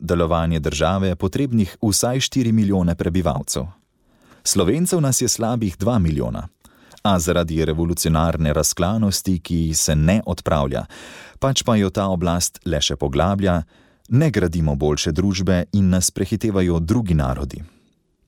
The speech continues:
Zato so nam premalo v korist tudi priseljenci. Kako bomo v teh razmerah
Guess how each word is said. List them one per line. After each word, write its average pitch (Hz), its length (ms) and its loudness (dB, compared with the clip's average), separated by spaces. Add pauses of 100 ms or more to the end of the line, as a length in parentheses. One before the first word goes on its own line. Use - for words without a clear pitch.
Zato 113 300 0
so 151 120 0
nam 95 280 2
premalo 98 500 0
v 127 100 0
korist - 540 -2
tudi 143 240 -2
priseljenci. 101 680 -2 (800)
Kako 185 380 2
bomo 135 300 0
v 92 80 -2
teh 127 240 -6
razmerah 95 640 0